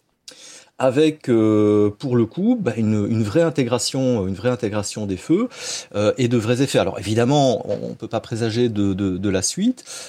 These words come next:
euh, mais en l'occurrence, tout cela a, a bien produit, euh, a bien produit des effets. Euh, et en, en l'occurrence, bah, ce qui a été gagné, on va dire, en termes d'efficacité opérative sera s-,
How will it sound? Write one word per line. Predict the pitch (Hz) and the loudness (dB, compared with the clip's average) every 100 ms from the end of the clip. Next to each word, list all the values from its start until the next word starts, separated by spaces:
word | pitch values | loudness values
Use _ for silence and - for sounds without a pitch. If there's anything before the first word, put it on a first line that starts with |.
| - | -8
euh, | 107 104 | -2 -2
mais | 107 113 135 | 2 4 4
en | 127 | 4
l'occurrence, | 110 123 139 226 - | 2 0 0 0 -2
tout | 185 | -6
cela | - - 180 151 135 110 | -4 0 2 2 0 0
a, | 104 101 95 104 | 2 2 2 -2
a | |
bien | 101 139 143 | -2 0 0
produit, | - 110 120 123 113 | -2 -2 0 2 2
euh, | 95 90 90 90 | 2 2 2 0
a | |
bien | 98 117 117 | -2 -2 -4
produit | 113 104 104 | -6 -6 -4
des | 98 92 | -2 -4
effets. | - 156 226 - _ _ _ _ _ _ - _ | -2 0 0 -2 _ _ _ _ _ _ -18 _
Euh, | 101 95 92 | -4 -2 2
et | 135 | 4
en, | 123 | 4
en | 110 92 104 | 2 0 2
l'occurrence, | 107 104 113 127 165 233 - - - - - - | 0 0 -2 0 2 0 -2 -10 -18 -18 -20 -12
bah, | - 185 | -6 0
ce | 226 - | 2 2
qui | 151 160 | 2 2
a | |
été | 151 147 | 2 2
gagné, | 127 139 147 196 214 160 | 2 4 4 2 2 0
on | 117 | 0
va | 117 | 0
dire, | 113 135 107 | 2 2 2
en | |
termes | 104 139 120 107 101 95 | 0 0 2 2 2 0
d'efficacité | 98 117 131 120 - 117 - 135 | -2 -4 -2 -2 -2 -4 -4 -2
opérative | 117 110 101 - 190 | -2 -2 -4 -4 -8
sera | - 113 | -8 -8
s-, | - | -8